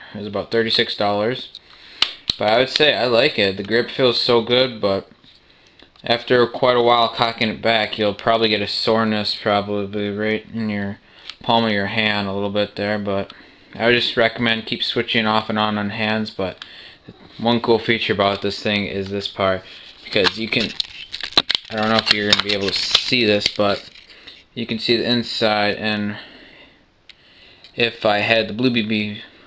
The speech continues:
pellets in there, you'd be able to see it, and, and it would be, uh, 'cause it kinda, it shows the B B gun, and you can, like,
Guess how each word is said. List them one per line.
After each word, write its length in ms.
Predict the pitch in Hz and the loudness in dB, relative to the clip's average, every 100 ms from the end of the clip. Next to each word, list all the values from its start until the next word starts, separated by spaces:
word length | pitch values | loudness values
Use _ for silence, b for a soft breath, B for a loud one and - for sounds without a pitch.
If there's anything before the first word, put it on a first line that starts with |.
| B B | B B
pellets 340 | - 104 101 110 | -2 0 0 -2
in 80 | |
there, 140 | 104 101 | -2 0
you'd 220 | 101 - | 0 0
be 80 | 104 | -4
able 200 | 101 98 | -6 -6
to 60 | |
see 280 | - - 104 | -6 -2 0
it, 180 | 95 90 | 0 -4
and, 280 | 110 98 92 - B B B B _ - - B B B B B B - | -6 -6 -8 -12 B B B B _ -16 -14 B B B B B B -12
and 120 | 95 | -8
it 140 | 82 | -6
would 220 | 98 98 | -6 -6
be, 220 | 95 98 95 | -6 -4 -4
uh, 260 | 90 90 - - - - - - - - B B B B B B B _ _ _ - | -6 -10 -16 -4 -2 -2 -4 -14 -20 -20 B B B B B B B _ _ _ -16
'cause 160 | 113 | -10
it 140 | 101 - | -8 -4
kinda, 440 | 110 107 95 - | -2 0 -2 -4
it 80 | 107 | -4
shows 300 | - 120 107 | 2 2 2
the 80 | 98 | -2
B 140 | 101 | -4
B 180 | 98 98 | -4 -2
gun, 200 | 104 104 | 0 0
and 100 | 101 | -2
you 40 | |
can, 220 | 98 104 98 | -4 -4 -2
like, 460 | 98 92 - - | -2 -4 -8 -12